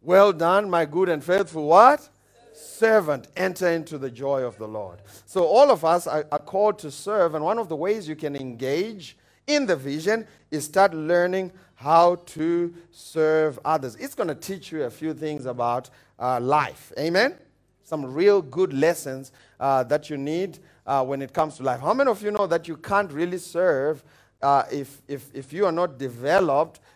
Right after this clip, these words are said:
in the fruit of the Spirit? For example, 'cause in dealing with people and serving people, someone is gonna frustrate you.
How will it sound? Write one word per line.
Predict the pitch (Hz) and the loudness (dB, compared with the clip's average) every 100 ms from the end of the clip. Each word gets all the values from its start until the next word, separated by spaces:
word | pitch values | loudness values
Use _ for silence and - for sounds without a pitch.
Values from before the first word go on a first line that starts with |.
| - | -10
in | 151 | -8
the | 147 | -8
fruit | - 185 185 | -6 -6 -6
of | 147 120 | -6 -10
the | 120 | -16
Spirit? | - 151 120 80 _ | -14 -10 -10 -12 _
For | - 240 226 | -2 0 0
example, | 165 165 147 107 - _ _ _ _ _ _ _ _ _ _ - | -2 -4 -4 -8 -20 _ _ _ _ _ _ _ _ _ _ -8
'cause | 185 156 | -8 -6
in | 165 139 | -8 4
dealing | 214 254 | 6 6
with | 196 - | 2 -6
people | 214 240 196 | -10 -8 -6
and | 151 | -8
serving | - 202 226 175 143 | -8 -8 -6 -8 -8
people, | 208 240 170 185 - - _ | -10 -6 -4 -4 -6 -20 _
someone | - 202 302 285 220 | -2 2 4 4 2
is | 180 | -2
gonna | 220 240 | -4 -6
frustrate | 208 190 - 233 302 180 | -4 -6 -2 -2 -2 -4
you. | 98 | -18